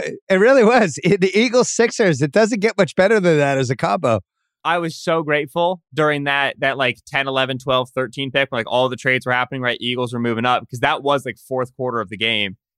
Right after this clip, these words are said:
Speaker 2: And if
Speaker 1: Yeah.
Speaker 2: I had to be double screening, I think my head would have burst. Uh, and so it was very
Speaker 1: <laughs>
Speaker 2: nice to just fully lock in on, on, uh, on the,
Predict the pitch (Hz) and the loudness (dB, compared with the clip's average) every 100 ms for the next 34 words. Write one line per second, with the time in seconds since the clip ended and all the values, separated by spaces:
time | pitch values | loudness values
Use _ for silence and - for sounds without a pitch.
0 | - 117 110 156 156 147 151 135 135 120 | -4 0 2 2 0 -2 -2 -4 -4 -2
1 | 127 123 - 127 127 143 151 - 107 123 | -4 -4 -10 -8 -4 -4 -6 -8 -4 -4
2 | 127 110 107 104 104 98 98 95 101 - | -4 -6 -4 -2 -4 -6 -8 -8 -8 -16
3 | _ _ _ 117 117 127 135 131 165 180 | _ _ _ 0 0 0 0 0 0 2
4 | 165 151 143 131 131 - - 156 156 147 | 0 -2 -4 -8 -10 -10 -8 -6 -2 0
5 | 143 151 139 135 131 123 120 117 113 117 | -2 -2 -2 -2 -2 -4 -2 0 -2 -4
6 | _ _ _ _ _ 127 127 120 113 110 | _ _ _ _ _ -4 0 2 2 0